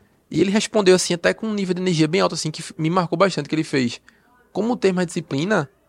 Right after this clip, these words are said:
Não sei, não sei como é que eu vou, como, como explicar como ter disciplina. Ter disciplina é a filosofia, tal", e aí, né, deu a resposta dele. Mas isso me marcou, assim, que eu, eu acho que, no fundo, ele tava querendo dizer isso, né?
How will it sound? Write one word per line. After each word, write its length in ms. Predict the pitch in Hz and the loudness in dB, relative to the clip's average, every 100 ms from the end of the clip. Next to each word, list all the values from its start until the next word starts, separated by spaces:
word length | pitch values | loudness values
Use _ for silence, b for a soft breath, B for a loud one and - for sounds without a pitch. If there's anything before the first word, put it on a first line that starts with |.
| _ _ _ - | _ _ _ -10
Não 60 | |
sei, 360 | - - 180 175 | 0 4 6 4
não 80 | 370 | 2
sei 200 | - 175 | 0 0
como 200 | 170 160 | 2 0
é 40 | |
que 140 | 160 | 2
eu 60 | 170 | -2
vou, 200 | 151 156 - _ _ _ | -2 -8 -10 _ _ _
como, 240 | - 180 170 | -6 -4 -4
como 160 | 180 | -2
explicar 460 | 185 - 208 - 156 | -2 -2 -2 2 2
como 180 | 160 156 | 0 -6
ter 120 | 160 | -6
disciplina. 580 | 147 170 - 117 117 127 _ _ _ _ _ - _ | -6 -8 -6 -4 -4 -8 _ _ _ _ _ -20 _
Ter 120 | - 226 | -2 0
disciplina 380 | 262 226 233 | -2 -2 0
é 40 | 269 | -2
a 40 | |
filosofia, 720 | 254 254 262 - - 190 208 175 | 0 2 2 0 -4 0 2 4
tal", 360 | - 185 208 | 6 6 6
e 60 | 202 | 2
aí, 200 | 202 220 | 0 -4
né, 300 | 202 180 196 | -4 -2 0
deu 120 | 185 | 0
a 20 | |
resposta 340 | 170 - 175 165 | -2 -4 -6 -2
dele. 340 | 147 165 185 b b b b _ | 0 0 -2 b b b b _
Mas 400 | - 170 196 220 | -4 2 4 2
isso 180 | 220 220 | 0 0
me 120 | 233 | -2
marcou, 280 | 233 247 214 | 0 -2 0
assim, 240 | 208 - 185 | 0 0 -4
que 120 | 208 | -4
eu, 120 | 214 _ _ b b b | -4 _ _ b b b
eu 120 | 175 | 2
acho 160 | 202 - | 4 2
que, 240 | 226 214 | -2 -2
no 200 | - 180 | -4 -4
fundo, 320 | 262 - 214 226 | -4 -4 0 2
ele 80 | |
tava 200 | 214 208 | 2 0
querendo 240 | - 196 190 | 2 0 0
dizer 200 | 175 226 | 2 2
isso, 240 | 185 - | 2 0
né? 180 | 160 170 | -2 -2